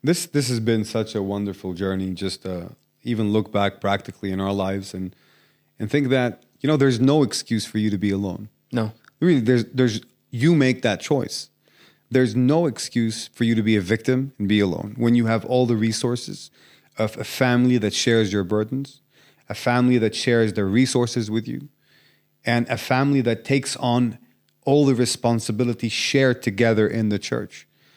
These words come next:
Speaker 1: I think, you know, to sum up everything that we talked about, just in a practical example,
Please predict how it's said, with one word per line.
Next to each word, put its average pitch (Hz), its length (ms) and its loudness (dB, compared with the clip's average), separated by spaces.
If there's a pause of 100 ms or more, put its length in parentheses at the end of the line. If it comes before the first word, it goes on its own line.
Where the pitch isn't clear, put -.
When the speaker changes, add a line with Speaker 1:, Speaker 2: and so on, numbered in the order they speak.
(300)
Speaker 1:
I 113 80 0
think, 135 380 0 (300)
you 123 80 0
know, 117 180 2
to 113 160 -10
sum 131 260 2
up 123 300 -2
everything 123 400 2
that 113 100 2
we 113 120 -2
talked 131 320 0
about, 113 220 2
just 117 220 -2
in 123 120 -4
a 107 60 -2
practical 127 560 -2
example, 95 560 -8